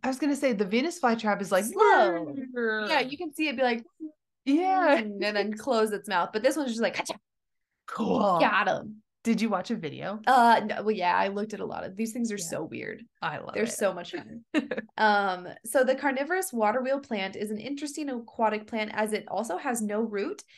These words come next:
Speaker 2: and its stems float in the water. These stems can reach up to forty centimeters in length.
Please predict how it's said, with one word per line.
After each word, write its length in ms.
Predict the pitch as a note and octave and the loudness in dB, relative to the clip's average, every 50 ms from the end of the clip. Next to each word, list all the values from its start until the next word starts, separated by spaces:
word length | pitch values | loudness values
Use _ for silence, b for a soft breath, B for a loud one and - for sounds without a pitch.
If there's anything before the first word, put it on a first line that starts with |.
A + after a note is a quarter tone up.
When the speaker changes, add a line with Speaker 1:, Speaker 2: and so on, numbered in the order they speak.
| b b b | b b b
Speaker 2:
and 120 | - A#3+ B3 | -4 -2 -2
its 220 | A#3+ A3+ - - | -2 -4 -4 -8
stems 540 | - - - A#3+ A#3+ B3+ C4+ C#4+ C#4+ - - - _ | -6 -2 0 0 0 0 0 -4 -8 -8 -12 -16 _
float 320 | - - C4 B3+ C4+ - | -4 0 0 0 0 -2
in 100 | - A3+ A3 | -4 -4 -4
the 80 | G#3+ | -2
water. 500 | G3+ G3 F#3 F#3 F3+ F3+ D#3+ - - b b b b b b _ _ | -2 -2 -4 -4 -4 -6 -8 -10 -12 b b b b b b _ _
These 240 | - C4+ D#4+ D4 - | -4 -2 -2 -2 -2
stems 260 | - C4 B3 C4 C#4 | -2 -2 -2 -2 -4
can 140 | - - A#3+ | -8 -6 -4
reach 220 | A#3 A#3 A#3+ A#3 | -2 -2 -2 -4
up 120 | B3 G#3+ G3+ | -6 -6 -6
to 80 | A3+ A3 | -6 -6
forty 260 | A3 - A3+ A#3+ A#3+ | -4 -4 -4 -4 -4
centimeters 840 | A#3 - - A3+ G#3 G#3+ G#3+ G#3+ A3+ A3 A3 A3 A3+ A3 A3+ A3 A3 | -6 -6 -4 -4 -4 -4 -6 -6 -6 -6 -4 -2 -2 -2 -2 -4 -6
in 140 | - G3 F#3+ | -10 -12 -12
length. 400 | F3+ F3 E3+ D#3+ A#2+ - - | -12 -10 -10 -10 -12 -12 -16